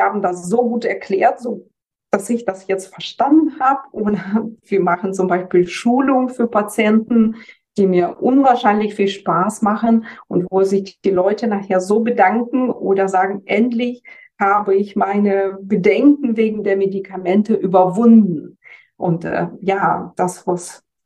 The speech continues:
einem gut gelingt, das pflegt man weiter. Und, ähm, genau, nein, ich habe auch, ja, im Thema Menschenführung oder Organisationsentwicklung, ich habe, hm, vor einigen Jahren noch, äh,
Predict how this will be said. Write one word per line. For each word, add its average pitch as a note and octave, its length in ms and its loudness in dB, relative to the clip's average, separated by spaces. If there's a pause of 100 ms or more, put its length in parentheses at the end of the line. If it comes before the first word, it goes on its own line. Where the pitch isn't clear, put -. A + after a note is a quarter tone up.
(240)
einem G3 360 0
gut A3+ 300 0
gelingt, A3+ 480 0
das - 340 -6 (480)
pflegt A3+ 380 2
man G3 240 2
weiter. F#3 680 0
Und, F3 240 -8
ähm, - 560 -8
genau, D3+ 400 -2 (100)
nein, - 220 -2
ich G3 220 -2
habe F#3+ 160 0
auch, F3+ 240 0 (760)
ja, E3+ 340 2
im F#3 200 0
Thema F#3 440 2
Menschenführung F#3 1120 0
oder F3 380 0
Organisationsentwicklung, F3 1600 0
ich - 180 -8
habe, D#3+ 200 -6 (120)
hm, D#3+ 360 -4 (320)
vor - 100 0
einigen E3 300 2
Jahren D#3+ 300 2
noch, D3+ 200 0
äh, - 180 2